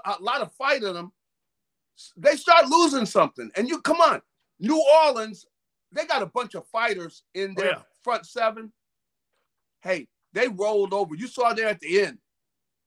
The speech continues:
Speaker 1: You didn't, you didn't see anybody getting up with any <laughs> fire, man. They had the ball run down their throat, and it took something out of them. And it, it really helps the other side of the ball, too, because you're just being physical with that other team.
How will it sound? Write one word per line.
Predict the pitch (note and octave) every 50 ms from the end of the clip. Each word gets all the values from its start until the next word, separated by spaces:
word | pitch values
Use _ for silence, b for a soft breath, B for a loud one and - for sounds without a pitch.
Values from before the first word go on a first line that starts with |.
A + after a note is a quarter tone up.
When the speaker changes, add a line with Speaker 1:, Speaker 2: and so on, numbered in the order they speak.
| _ -
Speaker 1:
You | G#3 D#4+
didn't, | F4 E4+ D4 -
you | - A#3 D#4+
didn't | E4+ D#4+ B3
see | - C4+ C4
anybody | A#3+ A3+ G#3+ F#3+ A3 G#3 F#3
getting | D#3+ C3 F#3 G3+ G3+ F3+
up | G3 F#3 -
with | F3 F3+ F3+
any | F#3 F#3 F#3 E3+ - - -
<laughs> | - - -
fire, | - - - G3+ G3 F#3+ G3 G3 F#3+ F3+
man. | F3+ G3 G3+ G3 E3+ - _ _ _ b b b b b
They | - A#3+ C4+ C4+
had | B3+ A#3+ G#3+
the | F#3+
ball | F3+ D#3+ G#3 A3+ G#3+ G3 F3+
run | E3 F3 A3 B3 C4 C4
down | B3 A#3 A3 A3+ A3+
their | A3 G#3+ A3 G#3+ -
throat, | - F3 E3 D#3 D#3 - _ _ _ _ _ _ _ _ _ _ -
and | G3+ A3
it | A3 G#3+ -
took | C#4+ C#4 A3+
something | - C#4 C4 B3 A#3 B3+ B3
out | B3 C4 C#4+ C#4
of | A#3 D#3
them. | B2 G#2 F#2 _ _ _ _ _ _ _ _ -
And | F3+ G3 F#3+ G3 G3 G3 -
it, | - F#3 G3 -
it | - F#3 F3+
really | A3 C#4 C#4 B3+ G#3
helps | F#3 A3+ B3 A#3 - -
the | A3+ G#3+ G#3+
other | B3+ B3+ B3+
side | G#3 - B3+ A3 A3+ A3+
of | G#3+ G#3
the | G3+
ball, | F#3 F3+ B3 B3+ B3+ G#3+ -
too, | - - C4+ B3 F#3+
because | D#3 D#3 - - F#3 F3 E3+ - _ _ _ _ _ _ _ _ _ _ _ _ _ _ _ _ -
you're | - C4
just | D4+ C4 D4 G#3+ E3 -
being | B3 B3+ A#3+ G#3+ - -
physical | B3+ D4 C#4 A#3+ G#3+ - G#3+ G#3 G3
with | G3+ G3 -
that | G#3 F#3+ - -
other | G3 G3+ F3+ F3+
team. | - - C4 C4 C4 B3 A3+ A3